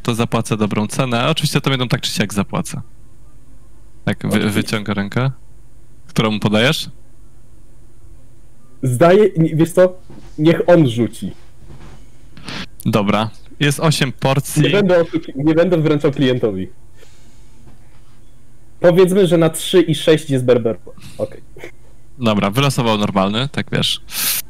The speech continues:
Speaker 1: Zaciągnął się. No, będzie. Jesteśmy wybredni raczej.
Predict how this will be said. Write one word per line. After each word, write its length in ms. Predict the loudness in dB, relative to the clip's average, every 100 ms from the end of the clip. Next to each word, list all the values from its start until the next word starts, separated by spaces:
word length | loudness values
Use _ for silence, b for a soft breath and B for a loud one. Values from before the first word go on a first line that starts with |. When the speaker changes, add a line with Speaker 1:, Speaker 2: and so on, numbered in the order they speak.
| -10 B B -6 -2
Speaker 1:
Zaciągnął 480 | 2 2 2 0 0
się. 320 | 2 2 0 B B B B -12 -14 -14 -14 -14 -14 -14 -14 -14 -14 -4
No, 160 | 0 0 0 -12 -12 -4
będzie. 800 | 0 2 2 0 -2 -4 -8 -8 -12 -14 -14 -14 -14 -14 -14 -14 -10
Jesteśmy 320 | -4 0 0
wybredni 800 | 0 2 2 2 0 -2 -2 0
raczej. 460 | 0 0 -2 -2